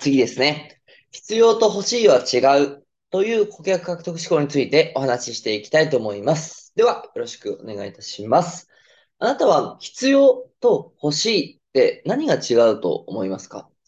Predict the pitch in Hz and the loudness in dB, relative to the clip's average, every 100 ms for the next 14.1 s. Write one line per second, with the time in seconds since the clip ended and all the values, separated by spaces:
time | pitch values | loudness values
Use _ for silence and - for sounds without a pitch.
0 | _ _ _ _ - 196 208 294 359 285 | _ _ _ _ 0 4 4 4 0 2
1 | 143 - 113 107 127 104 - 123 131 - | 0 0 -2 2 0 0 -6 -10 -10 -6
2 | 233 262 262 262 - 240 254 269 180 151 | 2 6 6 6 0 -2 2 4 6 6
3 | 120 - 175 180 185 185 160 180 170 160 | 2 0 0 0 2 2 4 4 6 6
4 | 147 - - 135 170 143 - _ _ _ | 6 0 -6 -2 2 0 -2 _ _ _
5 | - 202 165 131 113 123 110 117 110 110 | 0 2 4 0 0 -2 -2 0 0 0
6 | 123 - - 98 87 - - 165 175 160 | -2 -2 -2 -2 -8 -12 -12 -2 -2 -2
7 | - 196 208 370 - 180 127 123 127 113 | -6 -2 4 2 4 0 2 4 2 -2
8 | - - 147 - 247 262 285 185 110 170 | -12 -4 -4 -2 -4 -2 2 4 2 0
9 | 151 160 180 180 160 165 - - - 214 | -2 -2 0 -2 -6 -10 -16 -18 -8 -6
10 | 175 269 359 160 139 131 107 - 123 - | -6 -6 -4 0 2 2 0 -2 -2 -4
11 | 101 107 - - 107 139 _ _ _ - | -8 -8 -10 -10 -8 -8 _ _ _ -12
12 | 127 120 202 240 202 202 - - - - | -10 -6 0 2 2 0 -2 -16 -18 -6
13 | 277 285 285 269 - - - - 113 120 | 0 2 2 0 0 -6 -10 -2 2 2
14 | - | 0